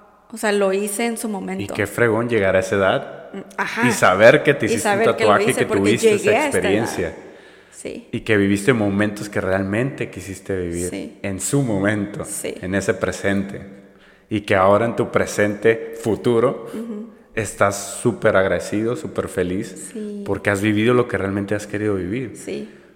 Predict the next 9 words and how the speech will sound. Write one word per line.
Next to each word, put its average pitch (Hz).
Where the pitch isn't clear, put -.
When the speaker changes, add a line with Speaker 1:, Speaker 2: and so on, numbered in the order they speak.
Speaker 2:
Por 104
eso 101
es 117
que -
acabo 113
yo 117
de 117
compartir 101
una, 107